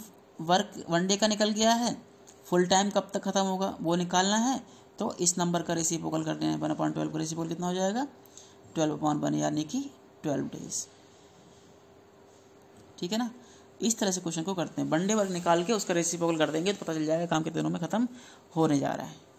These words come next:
इसी तरह से यहाँ पर A can do a piece of work in twelve days, ए किसी काम को ट्वेल्व डेज में करता है, बी इसी काम को फिफ्टीन डेज में करता है, और ए, बी, सी तीनों उसी काम को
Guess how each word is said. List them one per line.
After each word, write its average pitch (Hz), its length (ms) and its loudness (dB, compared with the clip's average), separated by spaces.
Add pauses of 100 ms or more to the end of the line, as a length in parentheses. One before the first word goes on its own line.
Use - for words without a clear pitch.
(1000)
इसी 190 160 2
तरह 233 160 2
से 233 120 2
यहाँ 185 240 4
पर 202 220 0 (640)
A 190 160 6
can 202 260 4
do 190 140 4
a 196 100 6
piece 196 300 -2
of 180 600 2
work 185 280 4
in 185 220 0
twelve 147 340 0
days, 156 220 0 (380)
ए 175 120 4
किसी 180 220 0
काम 180 200 2
को 180 120 0
ट्वेल्व 147 440 0
डेज 160 120 2
में 160 100 -8
करता 156 260 -2
है, 151 120 -2 (440)
बी 156 220 2
इसी 202 180 2
काम 202 240 4
को 226 160 2 (300)
फिफ्टीन 156 260 -2
डेज 170 160 2
में 175 100 0
करता 165 260 -2
है, 165 220 -2 (500)
और 175 240 4
ए, 202 220 4
बी, 226 180 0
सी 240 160 2 (240)
तीनों 196 260 4
उसी 220 160 2
काम 220 260 4
को 254 140 -2